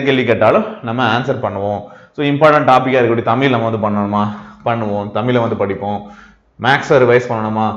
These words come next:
ரிவைஸ் பண்ணுங்க. பாலிட்டி ரிவைஸ் பண்ணணுமா, ஹிஸ்ட்ரி ரிவைஸ் பண்ணணுமா, எது வேணாலும் ரிவைஸ் பண்ணுங்க. உங்களுடைய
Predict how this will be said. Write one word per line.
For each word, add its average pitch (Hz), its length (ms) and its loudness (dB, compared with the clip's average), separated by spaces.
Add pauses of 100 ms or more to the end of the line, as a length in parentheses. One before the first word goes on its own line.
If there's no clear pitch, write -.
(300)
ரிவைஸ் 120 360 2
பண்ணுங்க. 98 280 -6 (840)
பாலிட்டி 139 440 4
ரிவைஸ் 117 280 0
பண்ணணுமா, 104 340 -2 (320)
ஹிஸ்ட்ரி 156 360 -2
ரிவைஸ் 120 360 2
பண்ணணுமா, 104 340 -4 (1200)
எது 165 160 4
வேணாலும் 131 400 2
ரிவைஸ் 110 320 0
பண்ணுங்க. 87 260 -12 (320)
உங்களுடைய 143 320 4